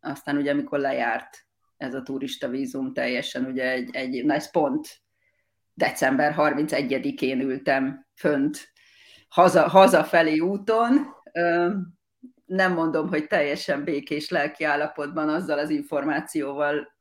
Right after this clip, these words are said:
itteni ügynöktől, hogy hát igazából meg se próbáljam legközelebb beadni a turista vízumot, mert fölösleges, úgyse fogom megkapni. És mindezek mellé nyolc hetes terhes voltam, hát nem mondom, hogy így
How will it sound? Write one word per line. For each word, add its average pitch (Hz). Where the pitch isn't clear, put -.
itteni 160
ügynöktől, 151
hogy 170
hát -
igazából 190
meg 185
se -
próbáljam 139
legközelebb 139
beadni 139
a 143
turista 143
vízumot, 143
mert 143
fölösleges, 139
úgyse 147
fogom 156
megkapni. 202
És 208
mindezek 175
mellé 151
nyolc 156
hetes 151
terhes 269
voltam, 294
hát 415
nem 156
mondom, 139
hogy 143
így 147